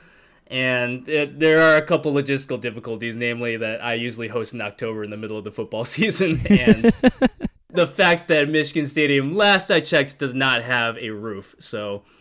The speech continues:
Speaker 1: those poor C R T T Vs, uh, God forbid there's a, there's rain in the forecast. <laughs>
Speaker 2: But I also wanted to ask you about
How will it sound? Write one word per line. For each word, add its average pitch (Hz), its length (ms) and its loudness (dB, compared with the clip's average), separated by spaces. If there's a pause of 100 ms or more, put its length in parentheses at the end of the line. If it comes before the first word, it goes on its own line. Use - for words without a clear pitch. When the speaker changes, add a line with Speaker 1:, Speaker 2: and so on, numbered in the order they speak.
(120)
Speaker 1:
those 127 180 -2
poor 139 260 0
C 135 180 -4
R 123 80 0
T 123 200 -6
T 120 220 -8
Vs, 107 420 -8
uh, 104 300 -8 (120)
God 117 240 -4
forbid 110 400 -8
there's 104 240 -8
a, 98 300 -12 (320)
there's 110 160 -6
rain 117 320 -4
in 104 100 -12
the 104 80 -10
forecast. 107 720 -10
<laughs> - 40 -12 (680)
Speaker 2:
But 147 180 4
I 147 120 2
also 156 260 0
wanted 156 240 -2
to 123 100 0
ask 131 280 -2
you 131 140 -2
about 117 400 0